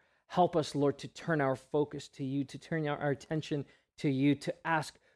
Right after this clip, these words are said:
"Who is God?" And as that question is answered through your word and by your spirit, Lord, that we would respond accordingly,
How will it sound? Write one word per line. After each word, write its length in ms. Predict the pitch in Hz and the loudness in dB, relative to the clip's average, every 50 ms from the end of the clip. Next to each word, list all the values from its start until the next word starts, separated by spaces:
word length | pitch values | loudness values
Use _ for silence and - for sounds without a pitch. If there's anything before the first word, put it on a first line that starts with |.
| _ _ _ | _ _ _
"Who 500 | _ - - - 180 185 185 202 - - - - | _ -8 2 4 6 6 6 6 4 0 -4 0
is 460 | 160 160 156 160 160 151 - - - - - 135 | 2 4 4 4 2 0 -2 -8 -16 -14 -14 -6
God?" 520 | 127 143 131 135 139 135 127 127 135 - - _ _ _ _ _ _ _ _ _ _ _ _ - | -2 0 0 0 0 -2 -2 -4 -8 -14 -18 _ _ _ _ _ _ _ _ _ _ _ _ 2
And 160 | - 160 160 156 | 4 4 6 6
as 300 | 165 165 156 139 147 139 | 6 6 6 4 4 6
that 240 | 160 160 147 - | 6 6 6 4
question 640 | - - - - 180 180 165 - - - 180 170 160 | -4 -12 2 2 4 4 4 0 -4 0 2 4 6
is 200 | 156 147 135 - - - | 4 4 2 0 -6 -2
answered 460 | 170 170 170 175 - - 170 147 - | 2 2 2 2 2 0 -2 -2 0
through 160 | - 156 147 | -2 0 0
your 300 | 143 139 135 135 131 127 | 2 2 4 4 4 4
word 400 | 127 127 139 151 151 156 151 143 | 2 2 4 6 8 8 6 6
and 100 | 139 131 | 4 0
by 160 | 131 139 143 | 0 -2 0
your 200 | 143 143 135 135 | 0 -2 -2 -4
spirit, 580 | - - - - - _ - 156 151 143 139 127 | -6 -10 -16 -18 -20 _ -2 0 0 0 0 0
Lord, 240 | 143 147 147 139 127 | -2 -2 -2 0 0
that 160 | 139 135 135 | -2 -2 -2
we 200 | 131 139 147 147 | 0 0 2 2
would 200 | 139 139 135 127 | 4 2 0 0
respond 800 | - 135 131 - - - _ - 139 135 135 139 139 135 135 - _ _ _ _ _ _ _ _ _ _ _ - | -2 -8 -10 -10 -16 -20 _ -4 -2 -2 -2 -2 -4 -6 -8 -12 _ _ _ _ _ _ _ _ _ _ _ -8
accordingly, 1040 | - - - - - - - 139 127 127 127 147 151 139 139 135 131 123 123 131 | -8 -8 -8 -12 -16 -2 0 2 2 2 0 -4 -6 -6 -6 -6 -8 -8 -10 -14